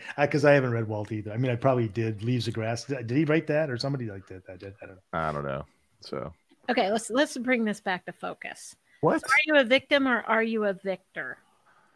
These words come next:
Speaker 3: And, and what can we leave people with to consciously begin thinking about shifting their thinking to become a cat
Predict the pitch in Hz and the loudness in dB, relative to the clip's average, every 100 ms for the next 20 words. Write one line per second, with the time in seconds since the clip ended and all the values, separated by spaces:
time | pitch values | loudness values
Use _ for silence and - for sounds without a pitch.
0 | _ _ - 220 220 202 220 214 196 247 | _ _ -6 -4 -4 -2 -4 -4 0 0
1 | 247 _ - 247 233 233 226 214 190 208 | 0 _ -8 -6 -4 -4 -4 -4 -6 -6
2 | 208 196 - 208 185 185 180 185 175 170 | -6 -8 -10 -10 -8 -8 -8 -8 -8 -12
3 | _ _ - - 190 185 180 175 _ _ | _ _ -10 -6 -4 -4 -8 -12 _ _
4 | _ _ _ - 226 226 220 208 202 190 | _ _ _ -4 -4 -4 -6 -6 -6 -6
5 | 196 196 190 180 _ 220 202 190 185 185 | -8 -8 -10 -14 _ -10 -10 -10 -14 -12
6 | 170 165 - _ _ _ _ _ _ _ | -10 -10 -10 _ _ _ _ _ _ _
7 | _ _ - - 285 - 208 190 185 175 | _ _ -12 -4 -4 -4 -8 -6 -10 -12
8 | - 170 175 175 175 185 _ _ - 208 | -14 -14 -14 -16 -14 -16 _ _ -12 -10
9 | 196 190 196 180 180 180 180 _ _ _ | -10 -10 -8 -6 -6 -8 -14 _ _ _
10 | _ _ _ 269 - 202 | _ _ _ -20 -4 -2